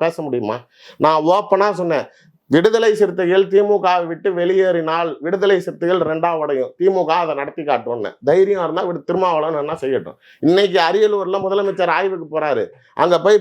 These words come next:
பாவம் புள்ள மாதிரி போய் பக்கத்துல நின்னுகிட்டு, "நான் எங்கேயும் போக மாட்டாங்க, நாலு பேர் இப்படி தாங்க என்னை சொல்லுவானுங்க, அப்படிலாம் நம்பாதீங்கன்னு" இவர் கூட இருக்கிற அர்ஜுன் ரெட்டி செய்யறதுக்கு இவரால சமாளிக்க முடியாம இவர் அலைகிறாரு. நீங்க கொள்கைவாதிகளா இருந்தா சங்கா தமிழெல்லாம் நியாயமா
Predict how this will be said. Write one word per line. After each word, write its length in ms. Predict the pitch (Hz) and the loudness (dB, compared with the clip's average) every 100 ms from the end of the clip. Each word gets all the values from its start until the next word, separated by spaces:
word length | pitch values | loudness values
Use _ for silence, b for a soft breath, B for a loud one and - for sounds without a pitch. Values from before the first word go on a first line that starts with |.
| 180 | 2
பாவம் 320 | 165 202 196 | -2 -2 -6
புள்ள 180 | 180 180 175 | -6 -4 -2
மாதிரி 140 | 196 196 | 0 0
போய் 160 | 196 185 | -2 -4
பக்கத்துல 380 | 160 190 180 180 | -6 -4 -4 -2
நின்னுகிட்டு, 400 | 175 170 165 196 185 | -2 -2 -2 0 0
"நான் 200 | 165 151 | 0 -4
எங்கேயும் 340 | 156 185 196 175 | -4 -2 -2 -2
போக 100 | 180 180 | -2 -2
மாட்டாங்க, 280 | 170 175 175 | -4 -4 -2
நாலு 160 | 156 165 170 | -2 -2 -4
பேர் 120 | 180 | -6
இப்படி 140 | 160 156 | -6 -4
தாங்க 180 | 170 170 | -4 -2
என்னை 140 | 165 165 | -4 -4
சொல்லுவானுங்க, 400 | 160 170 160 151 | -2 0 -2 -4
அப்படிலாம் 320 | 135 156 165 156 | -4 -4 -4 -2
நம்பாதீங்கன்னு" 540 | 170 175 160 180 180 180 | -2 -2 -2 0 0 0
இவர் 200 | 190 180 | 0 -2
கூட 100 | 202 202 | -2 -4
இருக்கிற 200 | 185 170 160 | -4 -4 -4
அர்ஜுன் 280 | 170 185 180 | -4 -6 -6
ரெட்டி 160 | 165 156 | -8 -8
செய்யறதுக்கு 460 | 165 170 139 139 185 240 B B 160 | -6 -6 -6 0 0 0 B B 0
இவரால 380 | 196 190 202 214 185 | 2 2 0 0 -2
சமாளிக்க 320 | 196 196 160 | -2 -2 -4
முடியாம 260 | 175 175 202 180 | -6 -4 -4 -2
இவர் 200 | 180 170 | 0 0
அலைகிறாரு. 420 | 190 180 147 113 _ _ _ | -2 -2 -2 -4 _ _ _
நீங்க 260 | 143 190 185 160 | 2 2 2 0
கொள்கைவாதிகளா 720 | 190 214 226 214 196 190 185 196 | 2 2 2 0 -2 -6 -2 -2
இருந்தா 180 | 180 208 | -2 -4
சங்கா 240 | 202 180 208 190 | -4 -4 -4 -2
தமிழெல்லாம் 400 | 185 175 208 202 | -4 -2 0 0
நியாயமா 420 | 175 190 190 | -2 -4 -4